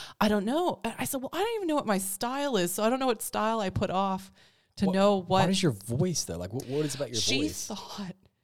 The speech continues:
Speaker 1: she said, she said, <laughs> we'll have her on sometime 'cause she sounds like a hoot. But, um, she said most photographers she's dealt with are kind of grumpy or arrogant,
Speaker 2: Yeah.
Speaker 1: kinda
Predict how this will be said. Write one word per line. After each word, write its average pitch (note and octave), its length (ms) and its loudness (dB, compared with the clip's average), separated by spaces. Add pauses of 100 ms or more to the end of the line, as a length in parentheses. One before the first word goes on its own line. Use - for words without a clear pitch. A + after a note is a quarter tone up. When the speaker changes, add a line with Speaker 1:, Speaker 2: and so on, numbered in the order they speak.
(120)
Speaker 1:
she - 240 -2
said, A3 400 -2
she - 220 -2
said, - 460 2
<laughs> - 40 -20
we'll B3 140 4
have D#4 180 4
her A#3 100 2
on D#3+ 140 4
sometime D3 320 -8
'cause D#3 160 -6
she - 120 -4
sounds E3 260 -2
like - 80 -10
a D3 60 -4
hoot. D#3+ 260 -4
But, - 240 -2
um, E3 340 -4 (160)
she F3+ 160 -4
said G3+ 380 -2 (1080)
most F#3+ 320 0
photographers E3 540 -4
she's D#3 220 -8
dealt D#3 240 2
with F3 200 -8
are E3 80 -10
kind D#3+ 220 -2
of C#3 160 -2 (240)
grumpy G3+ 420 -2 (1080)
or E3 640 0 (260)
arrogant, D#3+ 520 0 (260)
Speaker 2:
Yeah. F#2 200 -4
Speaker 1:
kinda E3+ 160 -4